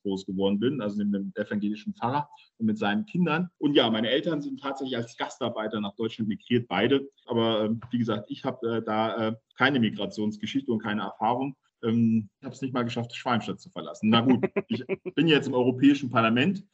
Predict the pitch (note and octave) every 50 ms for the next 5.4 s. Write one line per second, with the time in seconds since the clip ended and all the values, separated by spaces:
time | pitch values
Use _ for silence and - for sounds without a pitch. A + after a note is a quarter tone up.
0 | _ _ - G#2 - A#2+ B2+ C#3+ C#3 C3+ B2 A#2+ - B2+ A#2+ A#2 A#2 C3+ C3+ D3+
1 | D3 C#3 C#3 C3+ A#2+ A2+ A2 - - _ B2 G#2+ G#2 A2 B2+ - - C3+ A#2 A2+
2 | A2 A2 A#2 A#2 A2 G2 G2+ G#2 - - - - - - G2+ G2 G2+ A#2+ F3+ F#3+
3 | F#3 - - F#3+ G3 G3+ G#3+ G#3+ G#3 - - _ _ _ - A#2+ A#2 - A#2+ -
4 | - - A2+ A2+ A#2+ B2 A#2+ - - - - C3 - - - D#3 D#3 D3+ C#3 C3+
5 | C3+ C#3 D3 D3+ D3+ D3+ D3 D3